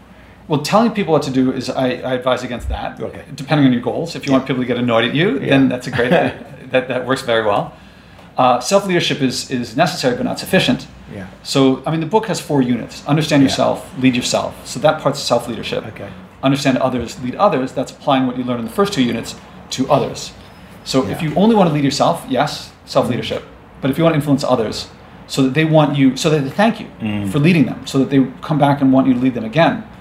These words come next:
Speaker 1: self-leadership is not enough for that.
Speaker 2: Uh, what are the other things that you've taken on as a habit?
Speaker 1: I have a five-day exercise cycle.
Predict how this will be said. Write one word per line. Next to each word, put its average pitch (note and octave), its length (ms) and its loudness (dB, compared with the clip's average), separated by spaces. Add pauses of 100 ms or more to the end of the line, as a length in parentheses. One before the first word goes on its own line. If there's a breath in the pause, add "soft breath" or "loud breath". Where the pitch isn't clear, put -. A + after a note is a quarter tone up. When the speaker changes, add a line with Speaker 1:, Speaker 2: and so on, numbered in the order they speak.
(500 loud breath)
Speaker 1:
self-leadership C#3 580 -2
is A2 60 -8
not G#2+ 140 -4
enough G#2+ 180 -4
for A2 80 0
that. A2+ 280 2 (420 loud breath)
Speaker 2:
Uh, A2+ 180 4
what C3+ 140 4
are D3 80 4
the C#3 180 2
other C#3+ 140 4
things D3 320 0
that C#3+ 120 -4
you've C3+ 320 0
taken C3 280 -2
on B2+ 180 0
as B2 120 0
a B2+ 80 0
habit? C#3 400 -6 (180)
Speaker 1:
I - 100 -6
have D3 40 -2
a C#3+ 40 -4
five-day D#3 540 2
exercise B2 460 0
cycle. G#2+ 400 -4